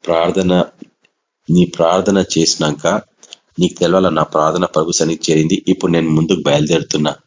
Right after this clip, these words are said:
అని నువ్వు విశ్వాసంలో ముందుకు అడుగేసిపోతే కానీ నీ జీవితంలో కార్యాలు నువ్వు చూడలేవు,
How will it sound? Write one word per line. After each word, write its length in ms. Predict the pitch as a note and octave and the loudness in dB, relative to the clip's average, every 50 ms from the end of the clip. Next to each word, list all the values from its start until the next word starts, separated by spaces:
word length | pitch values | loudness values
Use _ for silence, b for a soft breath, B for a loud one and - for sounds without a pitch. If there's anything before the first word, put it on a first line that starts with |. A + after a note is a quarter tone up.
| _ _ _ _ _ _ - | _ _ _ _ _ _ -4
అని 140 | F2+ G2 G2 | -2 0 2
నువ్వు 260 | G2 F#2+ F#2 F#2 F#2 | 4 4 4 4 2
విశ్వాసంలో 600 | F2 F2 E2 - F#2 F#2 F2+ - F#2 F2 F2 E2+ | 2 2 2 2 2 2 2 2 0 0 0 -2
ముందుకు 400 | E2 E2 F2 F2+ F2+ F2 - - | 0 0 2 2 2 2 2 0
అడుగేసిపోతే 720 | D2+ D#2+ D#2+ E2+ D#2+ - - - - D2+ D2+ - - D2 | 0 0 0 0 0 -2 -2 -2 0 -2 -2 0 -2 -4
కానీ 420 | - - - E2 E2+ F2 F#2 F#2+ F#2+ | -4 -4 -4 -2 0 2 2 4 4
నీ 200 | F#2 E2+ D#2+ D2 | 4 2 2 0
జీవితంలో 380 | - E2+ D#2 - E2 E2 D#2+ | -2 -2 -2 -4 -4 -8 -8
కార్యాలు 360 | - - D2+ C#2+ - D2 D2+ | -6 -2 -2 -2 -2 -2 -4
నువ్వు 260 | D2+ D#2 - - - E2 | -4 -6 -6 -4 -2 0
చూడలేవు, 300 | D#2 - D#2 D#2 D2+ | 0 2 2 2 0